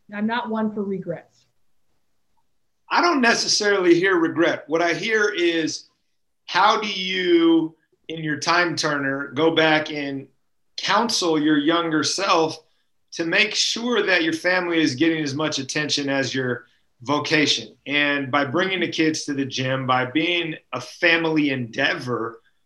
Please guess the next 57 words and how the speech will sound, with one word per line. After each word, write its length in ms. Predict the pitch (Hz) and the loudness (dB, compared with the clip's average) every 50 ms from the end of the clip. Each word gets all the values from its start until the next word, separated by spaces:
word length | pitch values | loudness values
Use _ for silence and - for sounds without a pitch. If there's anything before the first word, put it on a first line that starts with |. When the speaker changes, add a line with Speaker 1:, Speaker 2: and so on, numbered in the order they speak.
| _ | _
Speaker 2:
you 120 | - 147 147 | -8 -6 -6
figured 400 | - - 202 208 180 175 170 170 | -4 0 2 2 4 4 4 4
out 160 | 165 160 151 | 4 4 2
a 80 | 151 143 | 2 2
way 180 | 143 139 131 | 0 0 -2
to 100 | 117 117 | -2 -4
do 320 | 117 - 151 160 160 143 - | -2 2 4 4 4 4 2
that. 200 | 120 107 98 - - | -2 -6 -10 -10 -8
And 100 | 131 131 | -8 -6
I 20 | 131 | -6
think 340 | 131 - 165 165 - - | -4 -2 -2 -2 -4 -4
people 360 | - 190 202 208 202 185 170 - | -6 -8 -4 -2 0 0 0 2
get 220 | 165 175 170 175 | 2 0 0 0
themselves, 840 | 165 151 139 - - 160 156 156 151 147 143 139 131 120 - - - _ _ _ _ _ _ _ _ _ _ - - _ _ - | -4 -6 -4 -4 -2 0 2 2 2 2 0 -2 -6 -8 -10 -12 -16 _ _ _ _ _ _ _ _ _ _ -20 -20 _ _ -8
I'm 100 | 147 160 | -8 -6
gonna 120 | 156 147 | -4 0
use 180 | 143 143 139 120 | 2 2 2 2
the 80 | 135 135 | 0 -2
word 200 | 139 143 139 135 | -2 0 -2 -2
in 140 | 123 120 | -4 -6
trouble, 640 | 117 - - 151 151 151 123 127 127 123 120 120 - _ _ _ _ _ _ - | -8 -6 -4 -2 0 0 0 -2 -4 -6 -6 -8 -10 _ _ _ _ _ _ -10
when 600 | - 139 147 143 143 139 139 139 139 139 - - - _ | -8 -6 -4 -2 -2 0 0 -2 -2 -4 -6 -8 -12 _
they 260 | 123 117 135 156 156 156 | -8 0 2 4 4 6
don't 280 | 170 180 185 - - | 6 4 4 4 2
do 140 | 139 139 123 | 2 0 2
that. 280 | 123 120 113 113 - 120 | 0 -2 -4 -4 -6 -6
And 120 | 127 135 | -6 -4
one 220 | 139 151 156 156 | -2 -2 -2 0
is 120 | 147 139 - | -2 -4 -6
privileged 600 | - - - 165 156 - 139 143 139 135 - 147 | -4 0 2 2 2 2 2 0 0 0 0 0
over 220 | 147 147 143 139 | 0 0 0 -2
the 180 | 135 127 131 135 | -2 -2 0 2
other. 460 | 135 139 135 127 139 139 139 139 - - | 2 2 0 0 -2 -2 -2 -2 -4 -4
And 500 | 139 139 139 135 135 135 131 131 131 127 - _ _ _ _ _ - | -6 -6 -6 -6 -6 -6 -8 -10 -12 -14 -18 _ _ _ _ _ -10
my 320 | 139 143 151 170 175 175 | -2 2 4 6 6 6
family 360 | 170 170 165 156 156 151 143 | 4 2 0 0 0 0 -2
situation 580 | 143 - 160 131 - 147 151 147 147 143 - 147 | -2 -2 -2 -2 0 0 0 0 0 0 -2 -4
was 120 | 135 123 | -4 -4
very 180 | 120 147 147 131 | -2 -2 -2 0
similar 320 | - 143 143 143 147 147 | -2 -2 -2 -4 -2 0
to 60 | 143 | 2
yours. 340 | 143 170 - - - - - - | 2 2 0 -2 -4 -8 -8 -10
The 80 | 123 | -6
kids 260 | 123 - 156 156 139 | -2 0 0 0 0
were 100 | 143 156 | 0 0
in 80 | 160 160 | 0 -2
the 60 | 165 | -2
gym. 300 | 139 - 202 - 127 117 | -2 -4 -4 -4 -4 -4
They 120 | 117 127 147 | -2 0 2
were 120 | 165 165 | 2 2
somewhere 640 | 170 - - - 165 165 185 233 240 247 247 247 | 2 2 2 2 2 0 2 2 4 4 6 6
on 160 | 240 240 226 - | 4 4 2 0
campus 500 | - 220 233 233 233 - 190 175 - 120 | 0 0 0 0 -2 -2 -4 -6 -4 -4
with 220 | 131 170 185 180 | -4 -4 -4 -4
somebody, 720 | - - 196 214 214 202 196 214 220 208 190 170 160 156 - | -4 -4 -4 -4 -4 -2 2 2 2 2 2 0 0 -2 -2
you 100 | 156 151 | -4 -2
know, 220 | 143 151 156 - | -2 -2 -2 -2